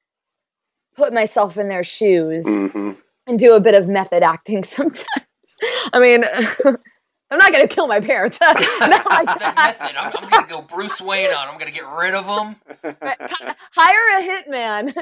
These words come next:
Speaker 1: <laughs> just so I can feel the character's pain. <laughs> No. But, um, you know, I have to, sometimes I do have to think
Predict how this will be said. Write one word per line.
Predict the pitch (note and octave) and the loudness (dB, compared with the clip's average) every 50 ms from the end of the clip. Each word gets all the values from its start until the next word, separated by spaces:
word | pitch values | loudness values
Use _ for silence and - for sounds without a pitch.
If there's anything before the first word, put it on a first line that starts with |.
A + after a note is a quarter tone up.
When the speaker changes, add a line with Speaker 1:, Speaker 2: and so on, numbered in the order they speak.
| - - | -12 -12
Speaker 1:
<laughs> | - - D#3+ - | -12 -10 -6 -4
just | - - D4+ | -4 -4 -2
so | - F4+ | 0 2
I | F4 E4+ | 2 2
can | - - D#4+ D4+ | 0 -2 -10 -14
feel | - - D#4+ D#4+ | -12 -10 -8 -6
the | C4+ C#4 | -4 -6
character's | - - D4 C4 C4 B3+ C4 B3 A#3+ - | -4 -2 -2 0 0 -2 -2 -6 -8 -8
pain. | _ - B3+ A3 F#3+ E3+ D#3+ B3 C4 D4+ | _ -8 -8 -6 -6 -4 -4 -4 -2 -2
<laughs> | D4+ B3 | -4 -2
No. | A3+ A#3 C4+ - B3+ A3+ F#3+ D#3 - - - - A#2+ - - - C#4+ - _ | -2 -2 0 2 2 2 2 2 0 -2 -6 -12 -14 -14 -14 -16 -20 -6 _
But, | C#4 C#4 C4+ C4 | 2 4 6 6
um, | B3+ B3+ B3+ B3 B3 C4+ B3+ _ _ _ _ _ | 6 6 6 4 2 -2 -6 _ _ _ _ _
you | - C#4+ | -4 2
know, | C#4+ C#4 | 4 4
I | B3 A#3 C4+ | 4 4 2
have | C4 B3 C4+ B3+ B3 _ | 0 0 -2 -2 -4 _
to, | C4+ C4 | -12 -14
sometimes | - D#4+ D4 D4 - D#4+ D4+ - - | -12 -14 -14 -12 -10 -10 -8 -6 -6
I | B3 | -6
do | A3 F3+ - A#3 A#3+ B3 | -6 -6 -8 -6 -6 -2
have | A#3 A#3 A#3 A3+ A3+ _ | 2 4 4 4 2 _
to | _ - A#3+ A#3 A3+ A3 A3 A3 A3 G#3+ - _ _ _ _ _ _ _ _ _ _ _ _ _ _ _ _ _ _ _ _ _ _ _ _ | _ -8 -6 -4 -4 -4 -4 -4 -6 -8 -12 _ _ _ _ _ _ _ _ _ _ _ _ _ _ _ _ _ _ _ _ _ _ _ _
think | _ - C4 A#3+ A#3 G#3 - - - C4 | _ -6 -4 -4 -4 -6 -8 -12 -14 -14